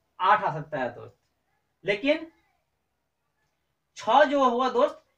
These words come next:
केवल एक ही संख्या में आएगी, नहीं, दो में भी आएगी। देखिए इकाई का अंक चार है, उसका भी छः आएगा, इकाई का अंक छः वाले का भी छः आएगा दोस्त। ये बात थोड़ा ध्यान दीजिएगा। लेकिन पाँच वाला हमेशा क्या आएगा, एक ही मिलेगा आपको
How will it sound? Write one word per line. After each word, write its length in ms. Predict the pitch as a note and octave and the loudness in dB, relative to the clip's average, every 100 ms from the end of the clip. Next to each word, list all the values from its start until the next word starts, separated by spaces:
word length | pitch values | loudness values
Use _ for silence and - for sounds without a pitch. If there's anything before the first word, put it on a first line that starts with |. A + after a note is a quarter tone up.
| _ _ A#3+ | _ _ -2
केवल 180 | B3 | 0
एक 160 | C4 A#3+ | 0 -4
ही 60 | C4 | -4
संख्या 380 | B3+ A#3+ A3 | -6 -2 0
में 100 | A3 | 2
आएगी, 360 | G#3+ G#3+ A3 C#4 D#4 _ _ _ - | 2 2 2 -6 -10 _ _ _ -8
नहीं, 180 | G3 | -6
दो 180 | F#3 A#3 | 0 0
में 220 | B3+ B3 | 2 0
भी 120 | A#3 A#3+ | 0 2
आएगी। 220 | G3 E3+ | 2 0
देखिए 320 | F#3 - C#3+ - _ _ _ _ _ _ _ _ _ _ - | -8 -10 -14 -14 _ _ _ _ _ _ _ _ _ _ -14
इकाई 280 | D#3 G3 | -2 0
का 100 | A#3 | 0
अंक 80 | A#3+ | -4
चार 220 | - A#3 | -2 0
है, 60 | A#3+ | 0
उसका 220 | A3+ A#3 | -2 -4
भी 80 | A3+ | -6
छः 160 | A#3 A3+ | -6 0
आएगा, 260 | A3+ A3 A3 | 0 2 -2
इकाई 280 | G#3+ A3 A3+ | -2 -2 -2
का 100 | A#3+ | -6
अंक 240 | D#4+ - _ _ - | -6 -10 _ _ -6
छः 120 | G3+ | -2
वाले 180 | G#3+ A3 | 0 0
का 100 | G#3 | -2
भी 80 | G3 | -4
छः 160 | F#3 | -4
आएगा 280 | E3 D3+ C3 | -2 -2 -4
दोस्त। 240 | A#2+ A2+ - _ _ _ | -10 -18 -20 _ _ _
ये 180 | A#3 C4+ | -4 0
बात 220 | C4+ B3+ | 2 2
थोड़ा 120 | B3 | -2
ध्यान 200 | A#3 G#3+ | -4 -2
दीजिएगा। 400 | C4 A#3 A3+ A3 D4+ - _ _ | -2 -2 -4 -2 -4 -6 _ _
लेकिन 240 | F3 G#3+ - | -16 -14 -6
पाँच 260 | A3+ B3+ C4+ | -2 -2 -2
वाला 160 | B3+ | -2
हमेशा 340 | A#3 G#3+ A#3 C4 | 0 -2 -4 -4
क्या 180 | C#4+ C#4 | 0 2
आएगा, 380 | G#3+ D#3 A#2+ - _ _ _ | 2 0 -8 -14 _ _ _
एक 160 | A3 A3+ | -6 -2
ही 100 | C4+ | -4
मिलेगा 340 | B3 A3 F3+ | 0 0 4
आपको 380 | E3 D#3+ A#3 C4 | 2 2 -6 -12